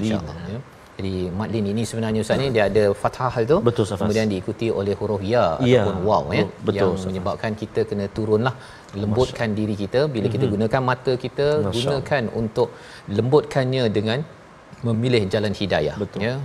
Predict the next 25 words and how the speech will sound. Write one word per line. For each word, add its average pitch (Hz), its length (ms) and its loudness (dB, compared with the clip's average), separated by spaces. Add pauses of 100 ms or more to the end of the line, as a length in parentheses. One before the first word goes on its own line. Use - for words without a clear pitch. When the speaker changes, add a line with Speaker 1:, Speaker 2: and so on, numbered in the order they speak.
Speaker 2:
lembutkan 120 460 4 (120)
lisan 123 340 0 (100)
kita 107 240 2 (180)
dan 98 100 0 (120)
juga 101 200 0 (180)
dua 117 120 4 (120)
bibir 110 240 2 (100)
kita 110 200 2 (160)
dengan 95 200 -2 (120)
jalan 98 240 2 (380)
hidayah. 85 320 0 (120)
Pasal 101 200 0
ada 131 160 2
cara 131 160 4 (120)
nak 104 160 -2
mengeraskan 120 460 2
juga, 135 160 2
Speaker 1:
Oh, 123 80 4
Speaker 2:
Ustaz, 123 120 4
ya. 175 140 -2
Speaker 1:
subhanallah. - 100 -4
Speaker 2:
Keraskan 117 400 0
dia 147 160 0
ialah 127 280 0
kita 127 180 -2